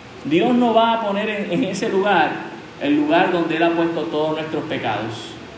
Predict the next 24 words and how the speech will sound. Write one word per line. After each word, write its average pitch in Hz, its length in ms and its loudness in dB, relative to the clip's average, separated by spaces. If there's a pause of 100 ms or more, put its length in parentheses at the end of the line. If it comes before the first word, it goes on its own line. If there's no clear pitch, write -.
(680)
Y 156 100 2
aún 175 340 4
si 196 140 0
usted 190 360 0
recuerda 190 460 0
allá 190 280 2
en 185 80 0
Apocalipsis 170 600 2
veinte, 202 300 -2
dice 202 280 -2
que 190 140 0
el 170 200 6
mar 277 340 0
entregará 220 600 -2
sus 233 140 -4
muertos 233 400 -4
y 202 40 -4
el 185 140 2
mismo 262 420 0
lugar 220 400 0
será 170 260 0
echado 180 460 2
al 139 240 -2
lago 226 500 -4